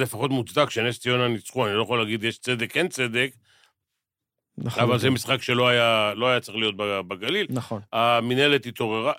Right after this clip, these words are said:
Speaker 1: תראה, למרות שמצד אחד, המנהלת אמרה, "אם יש אישור של, אה,
Speaker 2: פיקוד העורף.
Speaker 1: פיקוד העורף, הם הביאו אישור." איך פיקוד העורף נתן אישור?
Speaker 2: או.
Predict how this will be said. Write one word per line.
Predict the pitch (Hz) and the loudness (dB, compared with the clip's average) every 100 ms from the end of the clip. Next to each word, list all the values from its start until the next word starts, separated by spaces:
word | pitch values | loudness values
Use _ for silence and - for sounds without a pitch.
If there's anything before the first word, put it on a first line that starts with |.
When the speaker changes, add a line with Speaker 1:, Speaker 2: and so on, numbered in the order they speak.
| - | -4
Speaker 1:
תראה, | 139 135 | 2 2
למרות | 107 104 127 156 | 2 0 0 0
שמצד | - 127 160 - _ _ _ _ - 110 135 135 | 0 2 2 -2 _ _ _ _ -8 -2 0 0
אחד, | 117 107 113 143 _ _ _ _ _ - | 0 0 0 0 _ _ _ _ _ -6
המנהלת | 110 127 147 143 | -2 2 2 2
אמרה, | 139 143 110 | 2 2 2
"אם | 127 143 | 2 0
יש | 135 | -2
אישור | 107 - 143 123 90 _ _ | -6 -2 0 0 -4 _ _
של, | - 110 101 95 | -4 -2 -2 -2
אה, | 95 92 92 87 87 85 82 82 _ | -4 -4 -6 -8 -8 -10 -12 -14 _
Speaker 2:
פיקוד | 127 120 123 | -10 -4 0
העורף. | 113 107 | 0 -2
Speaker 1:
פיקוד | 110 - 135 | -6 -2 2
העורף, | 113 120 143 185 - _ _ _ 101 | 2 2 0 -2 -6 _ _ _ -6
הם | 107 | -4
הביאו | 104 131 | 0 2
אישור." | 147 - - 82 _ _ _ _ _ _ | 2 2 -2 -2 _ _ _ _ _ _
איך | 160 | 0
פיקוד | - 139 151 139 | 0 -2 0 4
העורף | 131 135 101 | 4 2 -2
נתן | 101 123 123 | -4 0 0
אישור? | 101 - 120 90 _ _ | -2 -2 -2 -2 _ _
Speaker 2:
או. | 139 | -2